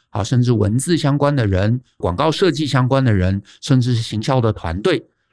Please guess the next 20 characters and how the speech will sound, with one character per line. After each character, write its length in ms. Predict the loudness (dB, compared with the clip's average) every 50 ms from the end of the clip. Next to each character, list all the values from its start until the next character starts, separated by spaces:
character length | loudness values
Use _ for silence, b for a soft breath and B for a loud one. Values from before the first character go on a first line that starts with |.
| _
然 120 | -2 0 0
后 60 | 0
你 100 | 0 2
慢 160 | 2 2 2
慢 140 | 2 2 2
就 80 | 2
会 100 | 2 2
发 220 | 2 2 0 0 0
现， 240 | 0 -2 -4 -4 -8 _ _ _ -8
你 120 | -4 -2
的 100 | 0 0
管 240 | 0 0 0 2 2
理 140 | 2 2 0
能 220 | 2 2 2 2
力 120 | 2 0
会 140 | 0 -2 -4
碰 160 | -2 0 0
到 100 | 0 0
瓶 240 | 0 -2 -4 -6 -6
颈， 140 | -6 -6 -8